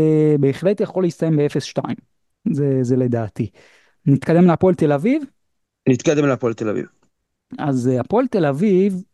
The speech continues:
Speaker 1: בניגוד למכבי, שני משחקי חוץ, אה, לא בית. אה, גם מכבי, שוב, נזכיר, זה בבלגרד, אה, לא יודע כמה אנשים יגיעו, אבל, אה, בוא, זה, להגיד שזה בית זה גם מצחיק. אבל הפועל תל אביב פוגשת את ולנסיה במשחק חוץ,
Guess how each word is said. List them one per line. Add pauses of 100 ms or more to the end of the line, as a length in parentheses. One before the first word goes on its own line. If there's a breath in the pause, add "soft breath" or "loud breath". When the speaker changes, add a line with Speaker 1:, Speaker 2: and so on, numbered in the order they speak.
Speaker 1:
בניגוד
למכבי,
שני
משחקי
חוץ, (560 soft breath)
אה,
לא
בית. (520 loud breath)
אה, (600)
גם
מכבי,
שוב,
נזכיר,
זה
בבלגרד,
אה,
לא
יודע
כמה
אנשים
יגיעו,
אבל, (260)
אה, (440)
בוא, (100)
זה,
להגיד
שזה
בית
זה
גם
מצחיק. (240 loud breath)
אבל
הפועל
תל
אביב
פוגשת
את
ולנסיה
במשחק
חוץ,